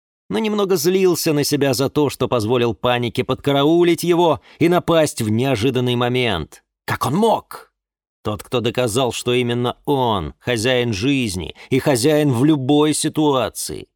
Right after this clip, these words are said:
Тот, кто проучил злодея и при этом сохранил национальное достояние.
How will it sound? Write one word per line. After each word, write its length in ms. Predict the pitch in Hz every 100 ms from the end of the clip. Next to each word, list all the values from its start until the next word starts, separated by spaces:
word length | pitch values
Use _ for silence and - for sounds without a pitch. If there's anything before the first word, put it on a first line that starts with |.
| _ - -
Тот, 220 | - 170
кто 200 | - 175
проучил 760 | 165 151 160 180 170 - 180 139
злодея 760 | 95 135 143 170 175 107 - _ _ _ -
и 120 | 139
при 200 | - 123
этом 260 | 127 120 107
сохранил 720 | 117 101 107 127 131 64 - _
национальное 1080 | 78 104 117 120 123 123 123 131 135 131 131
достояние. 960 | 113 127 - 127 131 123 98 73 -